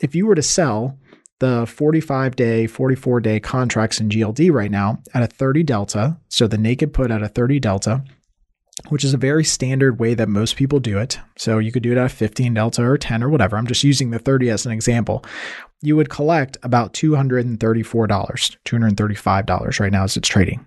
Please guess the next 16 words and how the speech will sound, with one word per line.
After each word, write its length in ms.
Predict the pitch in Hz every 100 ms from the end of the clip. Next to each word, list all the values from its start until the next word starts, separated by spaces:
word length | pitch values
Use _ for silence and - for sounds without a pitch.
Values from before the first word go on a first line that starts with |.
| _
And 140 | - 123
that's 160 | 117
about 240 | 117 110 110
the 80 | 107
one 220 | 110 110
seventy 340 | 110 104 98
strike. 440 | - - 160 156 - - -
Stock 380 | - - 135 123
is 100 | 123
trading 320 | - 123 117
for 160 | 110 110
about 300 | 104 104 98
one 180 | 107 107
seventy-seven 720 | - 104 104 98 92 101 104
and 120 | 101
change. 400 | - 101 - -